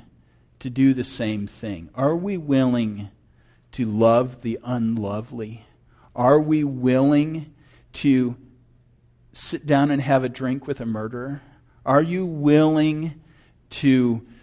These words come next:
visit with your neighbor whose dog poops in your front lawn every day? I mean, because when we look at Scripture, we see that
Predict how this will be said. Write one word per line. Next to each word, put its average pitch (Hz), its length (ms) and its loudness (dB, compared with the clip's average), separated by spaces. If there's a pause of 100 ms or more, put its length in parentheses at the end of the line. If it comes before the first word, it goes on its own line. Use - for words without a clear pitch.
(380)
visit 151 640 2
with 139 260 0
your 143 100 0
neighbor 139 640 0 (540)
whose 131 260 -4
dog 139 360 4
poops 147 360 -8
in 135 80 -6
your 123 180 -4
front 131 320 -6
lawn 127 300 -2
every 135 280 -2
day? 131 380 0 (880)
I 196 120 8
mean, 233 520 6 (1500)
because 220 580 4 (480)
when 214 180 2
we 233 80 4
look 320 260 2
at 233 120 -2
Scripture, 170 1040 0
we 190 180 -2
see 247 640 0
that 147 720 6